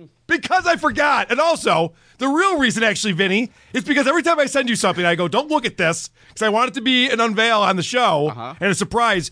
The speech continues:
Speaker 1: You always fucking look at
Speaker 2: No,
Speaker 1: it.
Speaker 2: I don't.
Speaker 1: "Oh, Carl, I had to load it in. I had to see if it was gonna load in or not." So I had to look at it, know exactly what you were gonna show me. So then I try
Speaker 2: No,
Speaker 1: to
Speaker 2: I
Speaker 1: go,
Speaker 2: don't.
Speaker 1: "Okay,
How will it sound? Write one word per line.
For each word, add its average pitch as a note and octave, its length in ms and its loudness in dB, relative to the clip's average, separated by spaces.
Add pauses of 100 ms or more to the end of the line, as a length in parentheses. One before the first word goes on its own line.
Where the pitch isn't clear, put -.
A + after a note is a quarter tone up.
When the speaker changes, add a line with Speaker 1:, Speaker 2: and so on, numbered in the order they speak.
(120)
Speaker 1:
You A3+ 120 -4
always F4 240 0
fucking D#4+ 340 0
look C4 240 0
at F#3+ 180 0
Speaker 2:
No, G4 120 0
Speaker 1:
it. F#4+ 60 2
Speaker 2:
I - 20 -2
don't. E4+ 300 0
Speaker 1:
"Oh, - 40 -12
Carl, E4 180 2
I B3 80 0
had D4 140 0
to D4 60 0
load C4+ 220 0
it A#3+ 60 -2
in. D4 260 0 (160)
I C#4 60 0
had D#4+ 60 2
to D#4 80 -4
see D#4+ 120 0
if D4+ 60 2
it C#4 40 -2
was B3 80 -2
gonna C4 140 0
load B3+ 260 0
in D#4 140 2
or B3 100 2
not." G3 320 2 (180)
So C4 120 -2
I C4+ 80 2
had C#4+ 140 2
to C#4 60 2
look C#4+ 220 0
at C4 140 2
it, B3 100 0
know A#3+ 140 2
exactly B3+ 320 -2
what C4+ 60 0
you C4 80 2
were A3 40 -2
gonna A3+ 120 0
show C#4 260 0
me. G3+ 340 0 (460)
So D4+ 140 -2
then D#4+ 100 2
I E4 80 2
try D#4 220 0
Speaker 2:
No, D4 40 -2
Speaker 1:
to - 0 -
Speaker 2:
I A3 40 -8
Speaker 1:
go, A#3+ 60 0 (120)
Speaker 2:
don't. D#4 80 2
Speaker 1:
"Okay, C4 260 0